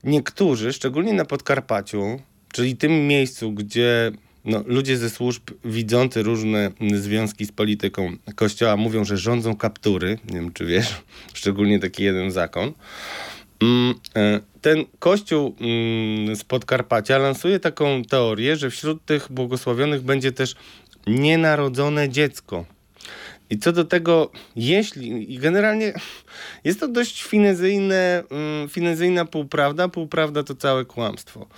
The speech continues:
I teraz dlaczego mogę o tym mówić? Dlatego, że, mm,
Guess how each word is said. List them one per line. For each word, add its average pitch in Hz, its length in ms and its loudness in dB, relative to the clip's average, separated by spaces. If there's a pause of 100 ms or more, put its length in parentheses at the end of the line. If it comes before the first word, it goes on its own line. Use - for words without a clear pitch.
(380)
I 139 100 0
teraz 165 380 2 (120)
dlaczego 160 680 2
mogę 147 440 2
o 143 40 2
tym 139 180 -4
mówić? 117 560 -2 (380)
Dlatego, 220 440 2
że, 196 300 2 (560)
mm, 120 240 -2